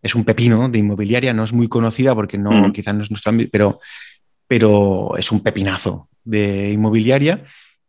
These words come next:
Speaker 1: Y bueno, eh, como él es, eh,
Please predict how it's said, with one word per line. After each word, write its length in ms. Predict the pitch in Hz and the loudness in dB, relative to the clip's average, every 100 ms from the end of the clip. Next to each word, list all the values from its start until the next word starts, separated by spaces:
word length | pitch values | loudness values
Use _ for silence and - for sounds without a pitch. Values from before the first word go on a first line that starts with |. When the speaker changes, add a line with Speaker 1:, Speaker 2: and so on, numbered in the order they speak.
| 147 | -2
Speaker 1:
Y 540 | 143 139 139 131 131 | 0 2 2 2 2
bueno, 340 | 135 170 202 | 2 2 0
eh, 220 | 151 131 120 | 0 -2 -4
como 240 | 120 120 | -6 -4
él 140 | 127 | -4
es, 200 | 165 147 - | -4 -6 -6
eh, 600 | 151 147 143 143 139 | -4 -2 -4 -4 -4